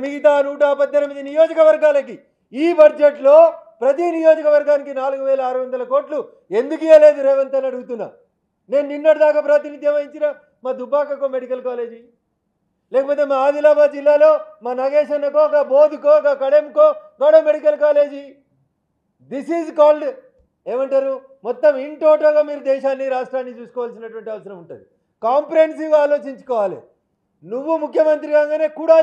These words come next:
చేసినావు, కూడా అని కొడంగల్ అర్బన్ డెవలప్‌మెంట్ అథారిటీ చేసుకొని ఐదు వేల కోట్లు కూడాకిచ్చుకునే నీకు భారత ప్రభుత్వాన్ని ప్రశ్నించేటువంటి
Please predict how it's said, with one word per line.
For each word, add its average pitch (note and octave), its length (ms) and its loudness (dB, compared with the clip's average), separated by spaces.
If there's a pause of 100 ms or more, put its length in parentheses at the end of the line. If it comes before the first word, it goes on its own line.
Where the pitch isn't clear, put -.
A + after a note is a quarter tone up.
చేసినావు, C4 380 -6 (640)
కూడా D4+ 280 0
అని D4+ 120 -6 (100)
కొడంగల్ D#4 440 2
అర్బన్ D4 300 -2
డెవలప్‌మెంట్ C#4+ 440 -4
అథారిటీ C#4 400 -8
చేసుకొని B3 380 -10 (440)
ఐదు C#4 200 -8
వేల C4+ 220 2
కోట్లు D4 220 -2 (120)
కూడాకిచ్చుకునే C#4 680 -2 (120)
నీకు C4+ 220 -12 (500)
భారత C#4 280 0 (120)
ప్రభుత్వాన్ని B3 500 -10
ప్రశ్నించేటువంటి A3+ 720 -14